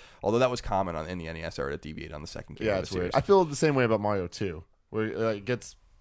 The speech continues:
Speaker 2: shat on a lot, but it's just like, guys, it's not bad. I mean, it's not Mario three, but
Speaker 1: No.
Speaker 2: it's like, I love that game. I love that game so much, and it, it's so good for what it is, even though it's different.
Speaker 1: Yeah, I agree. Mario U S A is, like, a, is a,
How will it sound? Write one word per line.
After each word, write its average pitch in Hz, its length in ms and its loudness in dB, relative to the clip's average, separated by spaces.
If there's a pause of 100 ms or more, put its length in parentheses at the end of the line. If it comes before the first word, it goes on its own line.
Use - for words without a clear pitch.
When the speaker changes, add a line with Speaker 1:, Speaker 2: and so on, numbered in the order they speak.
Speaker 2:
shat 107 320 0
on 95 120 -4
a 85 60 -8
lot, 85 240 -6
but 98 80 -8
it's - 120 -8
just 104 100 -6
like, 110 140 -4
guys, 101 260 4
it's 98 160 -10
not 104 360 -2
bad. 92 220 -2
I 95 60 -2
mean, 117 120 2
it's 95 140 -4
not 110 220 2
Mario 98 420 0 (120)
three, 117 340 -2 (420)
but 123 180 8
Speaker 1:
No. 113 40 4
Speaker 2:
it's 107 160 -2
like, 113 180 2
I 135 100 4
love 131 340 0
that - 180 -12
game. 69 180 -18
I 104 60 -4
love 131 160 0
that 131 80 0
game 127 200 -2
so 139 360 0
much, 127 260 0
and 98 80 -8
it, 98 120 -6
it's 98 220 -10
so 123 340 2
good 110 340 0
for 107 200 -4
what 98 280 0
it 110 220 -4
is, 107 280 -6
even 104 200 -6
though 98 100 -2
it's 87 140 -10
different. 80 320 -16 (180)
Speaker 1:
Yeah, 151 180 6
I 107 60 10
agree. 131 300 10
Mario 113 320 10
U 110 100 10
S 98 140 6
A 107 80 8
is, 90 160 4
like, 85 160 2
a, 76 300 0
is 87 200 -2
a, 80 300 2